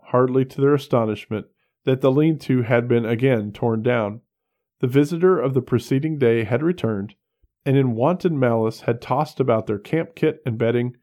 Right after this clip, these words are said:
and destroyed the shanty. The ground was marked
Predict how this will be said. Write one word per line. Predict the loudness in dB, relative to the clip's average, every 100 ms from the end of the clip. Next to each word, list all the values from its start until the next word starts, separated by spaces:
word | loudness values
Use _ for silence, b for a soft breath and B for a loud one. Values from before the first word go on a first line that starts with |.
| _ _ -8
and | -4
destroyed | -4 -6 -2 2 2
the | -2
shanty. | -4 -4 -4 -8 -18 _ _ _ _ _
The | -6
ground | -2 0 0
was | -2 -4
marked | -2 -2 -2 -6